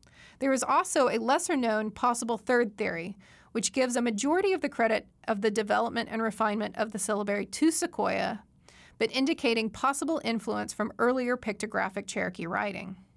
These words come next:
This is the theory Traveler Byrd proposes, claiming this influence predates Columbus's arrival and supposed discovery. Despite the widespread belief in the first theory,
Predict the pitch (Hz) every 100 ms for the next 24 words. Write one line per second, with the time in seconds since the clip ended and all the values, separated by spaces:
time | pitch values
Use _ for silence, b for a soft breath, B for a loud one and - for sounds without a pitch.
0 | _ _ b b _ - 339 370 - 311
1 | 294 226 220 214 - 214 208 214 202 226
2 | 311 277 233 208 190 185 - - - -
3 | - 262 269 254 240 233 240 240 233 208
4 | - 240 214 214 208 - 226 214 247 277
5 | 285 262 226 185 196 190 - 214 202 202
6 | 196 185 185 240 - 190 180 - 190 190
7 | - _ _ _ _ _ _ _ _ 233
8 | 240 285 330 330 302 247 233 240 262 233
9 | 208 202 196 208 202 214 208 - - -
10 | - -